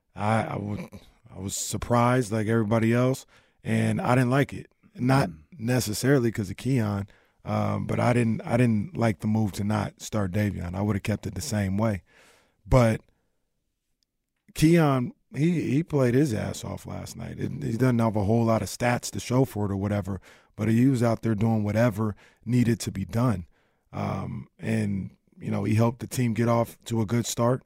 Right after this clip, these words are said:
Speaker 2: Mm-hmm.
Speaker 1: Um, I, I like the, the minutes that he played. You talked about Davion. Davion, Davion <laughs> remi-, that situation reminds me a little bit of when I was playing at Cal State, and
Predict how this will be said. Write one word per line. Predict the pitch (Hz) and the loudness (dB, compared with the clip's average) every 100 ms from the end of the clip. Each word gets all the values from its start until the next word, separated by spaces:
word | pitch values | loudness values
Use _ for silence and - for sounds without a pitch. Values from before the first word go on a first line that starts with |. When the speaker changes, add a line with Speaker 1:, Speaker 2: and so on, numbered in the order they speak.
| _ _ | _ _
Speaker 2:
Mm-hmm. | 78 73 71 | -10 -8 -6
Speaker 1:
Um, | - 90 82 - - - | -2 0 -2 -4 -10 -8
I, | 104 120 | 0 2
I | - 120 | 4 2
like | 113 117 - | 4 2 2
the, | 117 107 - | 0 0 -2
the | 113 | 2
minutes | 117 117 - | 2 2 0
that | 110 | 0
he | 110 | 0
played. | 104 117 120 120 - _ _ _ _ - | 2 2 2 0 -4 _ _ _ _ -2
You | 127 | 2
talked | - 156 - | 6 6 4
about | 120 113 | 4 4
Davion. | 98 123 107 104 98 95 87 - _ _ _ _ - | 4 2 2 0 -2 -4 -8 -16 _ _ _ _ 2
Davion, | 139 170 175 151 139 - | 6 8 8 6 4 0
Davion | 143 160 240 233 | 4 6 6 4
<laughs> | 196 | 6
remi-, | 135 143 143 - - - - | 4 4 0 -2 -14 -20 2
that | 165 | 2
situation | - 214 180 151 151 151 | 4 4 6 6 4 4
reminds | 135 123 131 139 120 | 0 0 2 0 2
me | 131 | 0
a | |
little | 117 123 131 | 2 2 2
bit | 113 135 127 - _ _ _ | 2 0 0 -8 _ _ _
of | 120 120 113 110 123 - | -2 0 0 -2 -6 -4
when | 127 127 | 0 2
I | 123 | 2
was | 127 120 | 2 0
playing | 131 123 | 0 0
at | 113 | 0
Cal | 127 120 | 2 2
State, | - 131 127 - _ _ _ _ _ _ | 2 2 2 0 _ _ _ _ _ _
and | 123 123 120 113 101 | 0 2 2 0 -4